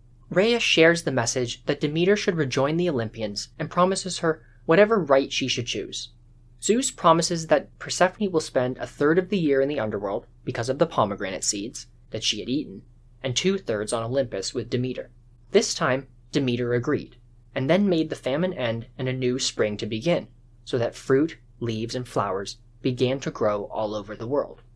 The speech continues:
But before this, while on Earth, Demeter taught her special rites, described as awful mysteries which no one in any way may transgress, pry into, or utter, to several Greek kings, Kelios, Meitanera's husband,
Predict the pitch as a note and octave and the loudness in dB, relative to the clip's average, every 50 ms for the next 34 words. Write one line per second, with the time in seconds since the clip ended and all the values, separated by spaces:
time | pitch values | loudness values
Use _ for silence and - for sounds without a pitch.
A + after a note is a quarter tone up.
0 | - - - - - - - - - - - - - E3+ E3+ F3+ E3 - - D3+ | -20 -20 -20 -20 -20 -20 -20 -20 -20 -20 2 4 4 6 6 6 4 6 8 8
1 | - A#2+ G2 G2 F#2+ - - - - - - - - - C#3 C#3+ D#3 F#3+ G#3 G#3+ | 8 8 8 4 -4 -8 -8 -8 -10 -10 -14 -18 -16 -2 4 6 6 6 6 4
2 | A3+ G3 C#3 A2 G2+ - - - - - - - - - - E3+ D#3 E3+ G3 G3+ | 2 2 0 0 0 -2 -6 -12 -20 -20 -20 -20 -20 -6 -2 0 2 2 2 2
3 | A3+ B3 B3+ A#3+ B3 - - D3 C#3+ C#3+ - D#3 - - - C3+ B2 - C#3+ C3+ | 4 4 2 2 0 0 2 2 2 2 2 0 0 0 2 2 2 2 0 -2
4 | B2 F#2+ G2 - - - - - - - - - - - - - C#3 B2 - - | -4 -4 -8 -10 -12 -14 -14 -14 -16 -18 -20 -20 -20 -20 -10 -6 -4 -2 -2 2
5 | - C#3+ C#3 C#3+ D3+ - - A#2+ B2 A2+ A2 G#2+ - - - - - - C#3+ B2+ | 4 6 6 6 4 2 0 -2 -2 -2 -2 -4 -6 -10 -18 -18 -2 2 2 2
6 | D3 - - F#3+ F3 D3+ C#3 - - - C3+ B2 C3 C#3 - - A#2+ A2 - B2 | 4 4 4 4 4 4 2 0 -2 0 0 0 0 -2 -2 -2 -2 -2 -2 0
7 | A#2+ A#2+ B2+ C3 C3+ C#3 C#3 B2 A2+ G#2+ B2 B2 C3 C#3 C3+ B2+ A#2+ A2+ A2+ A2+ | 0 0 2 2 0 0 0 -2 -4 -2 -2 -2 -2 -4 -4 -4 -4 -4 -4 -4
8 | A2 G#2+ A2 G#2+ - - A2+ G#2+ G#2+ G#2 - - A#2+ A#2+ D3+ - - - - - | -4 -6 -6 -4 -6 -6 -6 -6 -6 -6 -6 -4 -2 -2 -2 -2 -4 -6 -8 -12
9 | - - - E3+ E3+ D3+ C3 A#2+ A#2 - B2 A#2+ - A#2+ A2 G#2+ D3 D3+ G2+ F#2+ | -4 2 4 4 4 4 0 -2 -4 -4 -4 -2 0 0 2 4 4 2 2 0
10 | - - - - - - - - - - - F3+ - - G3+ G3+ F#3+ F#3+ G3 F#3+ | -6 -10 -16 -20 -20 -20 -20 -20 -10 -4 0 2 4 6 6 6 8 6 4 4
11 | F3+ - - D3+ B2+ A#2+ - - - - - G2 - - - - - - - - | 4 2 0 -2 -2 -2 -4 -8 -12 -10 -10 -10 -10 -12 -14 -12 -12 -12 -14 -18
12 | - - - - - - C3+ A#2+ B2 C3 D3+ F#3 G#3 G#3 - - - - - - | -20 -20 -20 -14 -6 -2 0 2 2 4 4 4 4 2 -2 -6 -6 -8 -14 -20
13 | - - - - - - C3 C3 C#3 C3 C3+ B2+ B2+ A2 A2 C3 C#3+ - - A2 | -20 -20 -20 -16 -6 0 2 2 2 2 0 -2 -2 0 0 0 0 0 -2 -4
14 | G2 - - A2 A2 C#3+ - | -4 -4 -4 -6 -6 -6 -8